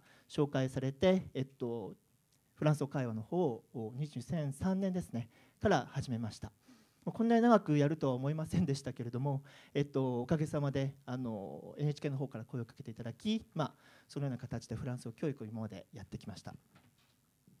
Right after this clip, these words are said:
さて。で、えっと、まあ、ちょっともうこの辺すっ飛ばしてですね、まあ、要は僕、あの、ここで、えっと、アテネフランセで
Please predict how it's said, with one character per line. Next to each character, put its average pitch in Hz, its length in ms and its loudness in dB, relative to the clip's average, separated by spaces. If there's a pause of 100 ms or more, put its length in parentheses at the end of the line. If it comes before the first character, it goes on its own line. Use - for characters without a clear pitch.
(280)
さ - 120 -20
て。 - 100 -20 (580)
で、 233 240 4 (100)
え 214 80 4
っ 214 40 4
と、 208 140 4
ま 196 180 6
あ、 127 100 -6
ち - 60 -4
ょ - 20 -2
っ - 20 -14
と 156 220 -4
も 147 140 -2
う - 20 -2
こ 143 120 -4
の 165 60 2
辺 165 80 2
す 160 120 -10
っ - 20 -20
飛 - 80 -10
ば 160 80 4
し - 80 -6
て 131 80 -8
で 113 80 -8
す - 80 -10
ね、 180 240 0 (100)
ま 208 120 6
あ、 - 20 8
要 208 120 12
は 156 100 8
僕、 147 260 0
あ 170 40 4
の、 170 100 -2
こ - 100 -10
こ 185 100 2
で、 175 220 6 (320)
え 170 60 2
っ 165 40 0
と、 160 200 4
ア 156 60 4
テ 165 100 -2
ネ 175 60 4
フ 190 60 2
ラ 196 120 0
ン 185 40 -2
セ 147 100 -4
で 113 200 -8